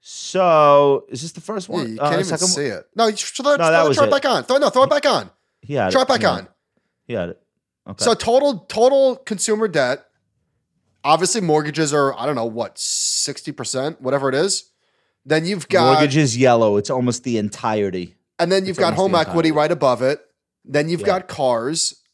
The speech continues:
Speaker 2: Oh, it says right
Speaker 1: Yeah.
Speaker 2: there, mortgages, seventy percent. Then you've got cars are six percent and credit cards nine percent. And it's
Speaker 1: Just
Speaker 2: steady.
Speaker 1: eye-, eyeball test.
Speaker 2: Steady as it
Speaker 1: That
Speaker 2: goes.
Speaker 1: Right. That's the, that's the point I wanna make on this. Eyeball test.
Speaker 2: And guess
Speaker 1: Just
Speaker 2: what?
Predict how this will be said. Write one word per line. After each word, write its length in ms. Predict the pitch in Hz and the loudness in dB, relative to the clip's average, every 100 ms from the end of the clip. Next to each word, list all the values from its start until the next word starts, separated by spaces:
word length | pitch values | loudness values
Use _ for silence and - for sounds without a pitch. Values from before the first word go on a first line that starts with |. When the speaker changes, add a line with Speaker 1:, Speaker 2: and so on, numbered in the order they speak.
| - | 0
Speaker 2:
Oh, 80 | 196 | 2
it 80 | |
says 100 | 214 | 2
right 80 | 208 | -2
Speaker 1:
Yeah. 80 | 175 | -4
Speaker 2:
there, 140 | 110 - | -6 -2
mortgages, 440 | 160 165 131 117 | 0 0 -2 -4
seventy 260 | - 151 156 | -2 -4 -4
percent. 320 | 139 113 95 _ - _ _ | -6 -8 -10 _ -20 _ _
Then 140 | 160 | -4
you've 120 | 190 165 | -2 -2
got 200 | 202 196 | -2 -2
cars 440 | - 151 143 135 | -4 0 2 0
are 60 | 156 | -6
six 220 | - 123 | -8 -8
percent 400 | - 117 131 127 | -8 -6 -4 -6
and 120 | 156 | -10
credit 240 | 151 233 214 | -8 -8 -4
cards 280 | 156 123 110 | -4 -6 -6
nine 260 | 147 175 | -6 -6
percent. 500 | 175 175 156 104 87 _ _ _ | -6 -6 -6 -8 -14 _ _ _
And 120 | 170 | -6
it's 180 | 170 - | -4 -4
Speaker 1:
Just 180 | - 247 | 0 0
Speaker 2:
steady. 120 | 143 - | 2 4
Speaker 1:
eye-, 220 | 208 180 - | 4 4 2
eyeball 420 | 202 208 147 131 117 | 2 2 4 2 2
test. 300 | 131 101 - | 0 -2 0
Speaker 2:
Steady 240 | 196 214 | 0 2
as 100 | 214 | -2
it 80 | 214 | 0
Speaker 1:
That 160 | 190 | 0
Speaker 2:
goes. 240 | 196 - - _ _ _ | 0 -4 -10 _ _ _
Speaker 1:
Right. 360 | 139 117 98 - _ _ | 0 2 0 -6 _ _
That's 260 | 147 170 170 | -2 0 0
the, 100 | - | -4
that's 220 | 131 170 - | -2 -2 -2
the 60 | |
point 180 | 147 156 | -4 -2
I 20 | |
wanna 160 | 123 120 | 0 0
make 200 | 113 107 | 0 0
on 100 | 101 | -2
this. 200 | 101 - _ | -4 -8 _
Eyeball 420 | - 175 160 135 196 | 0 0 4 2 2
test. 420 | 208 208 196 - | 0 0 -2 -4
Speaker 2:
And 160 | 233 254 | -2 2
guess 160 | 277 | 0
Speaker 1:
Just 80 | 294 | 4
Speaker 2:
what? 340 | 294 - - | 2 2 -6